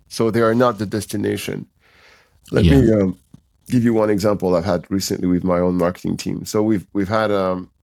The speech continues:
Speaker 1: we, we've done a lot of marketing activities in Q four, and, and our marketing activities are supposed to create sales pipeline. That's because B two B marketing, that's what we do. Sales pipeline is the blood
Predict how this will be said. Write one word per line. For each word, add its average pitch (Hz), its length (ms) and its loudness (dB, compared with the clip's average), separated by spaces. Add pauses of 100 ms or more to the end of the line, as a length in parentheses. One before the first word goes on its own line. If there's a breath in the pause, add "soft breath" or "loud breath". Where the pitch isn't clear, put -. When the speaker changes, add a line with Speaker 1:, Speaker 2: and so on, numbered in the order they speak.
(120)
Speaker 1:
we, 101 200 -6
we've 101 140 -8
done 131 180 2
a 139 40 4
lot 120 180 4
of 104 80 0
marketing 107 420 0
activities 98 420 -6
in 98 80 -2
Q 101 160 -6
four, 95 340 2
and, 95 280 0 (560 soft breath)
and 104 320 -2 (360)
our 107 100 2
marketing 110 400 2
activities 101 440 0
are 95 60 0
supposed 107 380 0
to 110 60 -4
create 95 240 2
sales 95 220 2
pipeline. - 480 -2
That's - 240 -2
because - 380 -4
B 101 120 2
two 95 80 2
B 82 120 0
marketing, 87 400 0
that's 85 180 -8
what 101 80 -4
we 95 120 0
do. 80 280 0
Sales 82 240 0
pipeline 85 420 0
is 76 200 -6
the 78 80 -6
blood 80 340 0